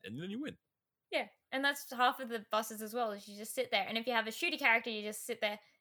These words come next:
Speaker 1: You just
Speaker 2: shooting
Speaker 1: shoot,
Speaker 2: to keep
Speaker 1: sit
Speaker 2: them
Speaker 1: and shoot,
Speaker 2: away.
Speaker 1: shoot, shoot.
Speaker 2: Or if you have, like, a little bit more of a melee character, it'd be like, "If I stand right here, you can't hit me.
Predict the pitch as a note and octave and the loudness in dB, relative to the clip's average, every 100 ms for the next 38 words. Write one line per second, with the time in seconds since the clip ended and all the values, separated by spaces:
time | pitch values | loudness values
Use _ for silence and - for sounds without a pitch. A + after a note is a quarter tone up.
0 | _ _ - E2+ - C4 B3 F4 D#4 C4+ | _ _ -10 -6 0 2 2 0 -2 -2
1 | B3+ A#3+ G#3+ G3+ G3 A3+ F#4 - - A1 | 0 0 0 2 2 2 -2 -8 -16 -18
2 | _ _ _ _ _ _ - - - - | _ _ _ _ _ _ -20 -18 -18 -4
3 | B3 B3 B3 A#3 A#3+ A#3 G#3 - A3+ A#3 | 2 2 2 0 0 2 -2 -2 -2 2
4 | A3 A3 A3 A3+ G#3+ G#3+ G3+ G#3 G3+ G3+ | 0 0 -2 -2 0 -2 0 -2 -2 -4
5 | G3+ G#3+ G3+ G3+ F#3+ - _ A3+ A3+ B3+ | -4 -8 -10 -10 -14 -16 _ -4 0 0
6 | - A#3+ G#3 A3 C#4 D#4+ F4+ E4 A#3 A#3 | 0 -2 0 4 4 4 2 6 6 4
7 | - _ _ _ - G3 - D#4 G4+ D#4+ | -6 _ _ _ -20 -18 -8 0 2 2
8 | D#4+ A#4 - A3 G3 A#3 | 2 2 0 -4 -6 -8